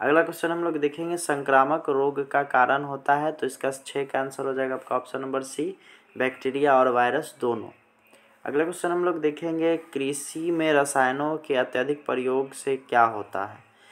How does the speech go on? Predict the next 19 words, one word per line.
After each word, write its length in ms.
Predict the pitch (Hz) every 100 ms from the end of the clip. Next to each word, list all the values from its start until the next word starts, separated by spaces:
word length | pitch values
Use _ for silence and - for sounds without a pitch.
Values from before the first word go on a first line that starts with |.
| - _
तो 40 | -
इसका 200 | 131 151
सातवां 420 | 147 143 143 165
का 100 | 165
आपका 240 | 160 151
आंसर 240 | 147 147 151
हो 100 | 147
जाएगा 220 | 143 143
आपका 220 | 139 -
ऑप्शन 240 | 131 - 143
नंबर 220 | 143 143
ए, 100 | 147
मिट्टी 400 | 139 135 - 147
प्रदूषण 600 | 147 139 127 127 - 143
हो 160 | 139 139
जाता 300 | 135 131 143
है। 220 | 151 135
अगला 160 | 135
क्वेश्चन, 440 | 135 143 - 156